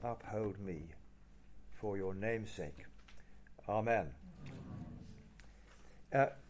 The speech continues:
in chapter four, we've got the, the fifth of, uh, Zechariah's visions, and he keeps on asking for, uh, an explanation. You see it there, verse four, "What are these, my Lord?"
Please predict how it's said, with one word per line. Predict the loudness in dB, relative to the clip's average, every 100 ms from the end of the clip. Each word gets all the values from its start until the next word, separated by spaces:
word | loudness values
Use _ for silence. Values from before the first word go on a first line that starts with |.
| -14 2
in | 8 8
chapter | 12 12 12
four, | 8 8 10
we've | 10
got | 10 10 10
the, | 4 4 4
the | 4
fifth | 4 12 12 12 0 -12 -12 0
of, | 2 4
uh, | 6 6 4 -4 4
Zechariah's | 6 10 10 12 10
visions, | 8 6 10 8 8 0 -6 -12 -16 -2
and | 2 2
he |
keeps | 2 2 4 8
on |
asking | 12 12 10 4 0
for, | 4 8 10 8 2 -10 2
uh, | 4 8
an | 10
explanation. | 10 8 4 10 12 12 12 6 0 -2 -2
You | 0
see | 8 8
it | 10
there, | 12 12 12
verse | 10 6 4
four, | 4 8 10
"What | 10 8 8
are | 2
these, | 4 6 6 6
my | 6
Lord?" | 8 12 12 12